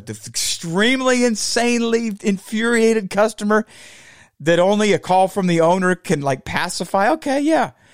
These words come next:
I'll take those calls. But all those other ones, "I'm sorry, you're unfr-, you're frustrated. There was a chip in your countertop.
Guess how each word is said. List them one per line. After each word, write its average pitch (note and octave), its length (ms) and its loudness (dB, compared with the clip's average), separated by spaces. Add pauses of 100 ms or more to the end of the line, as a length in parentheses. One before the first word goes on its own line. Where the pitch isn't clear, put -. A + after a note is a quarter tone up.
(340)
I'll - 80 0
take B2+ 240 -2
those G#2+ 240 0
calls. G2 380 -2
But F3+ 140 -2
all B3+ 100 4
those A3+ 160 0
other F#3+ 180 0
ones, B3 400 0 (1080)
"I'm E3+ 120 0
sorry, E3+ 340 2
you're E3 220 2
unfr-, F3 280 -2
you're D#3 120 0
frustrated. E3+ 520 0
There D#3+ 120 4
was D3+ 120 -2
a D3+ 60 2
chip E3 320 0
in E3 100 0
your E3 120 -2
countertop. D#3 640 -2